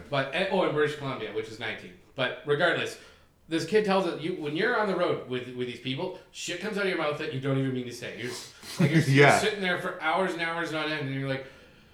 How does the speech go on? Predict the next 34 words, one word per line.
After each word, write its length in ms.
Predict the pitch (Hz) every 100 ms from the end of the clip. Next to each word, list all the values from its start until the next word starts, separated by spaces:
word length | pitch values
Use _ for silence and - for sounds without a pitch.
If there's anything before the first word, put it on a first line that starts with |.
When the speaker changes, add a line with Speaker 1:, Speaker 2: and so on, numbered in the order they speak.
| -
Speaker 1:
"Me 100 | 240
and 80 | 302
my 60 | 269
cousin 260 | 262 254
used 160 | 254 190
to 80 | 190
touch 140 | 214
wieners." 300 | 185 180 117 - - - -
Like, 200 | 147 143
Speaker 2:
<laughs> 1900 | 220 - 185 196 214 - 196 175 165 175 180 180 160 175 151 156 139 131 131
Speaker 1:
like, 160 | 202
you 60 | 233
just 280 | 240 - -
spill 180 | 262
all 200 | 262 240 226
these 100 | 196
personal 320 | 214 190 180
details. 260 | 190 170
That 120 | 170 196
was 100 | 190
on 120 | 147
South 220 | 143 143
Park 160 | 131 -
when 100 | -
he 40 |
had 100 | 156
Speaker 2:
He 40 | 170
was, 80 | 208
I 260 | 185 190
was 80 | 185 185 143 - -
like, 100 | 135
"We-, 120 | 165 170
wiener, 400 | 190 196 208 147 -
wieners, 720 | 160 196 196 208 214 170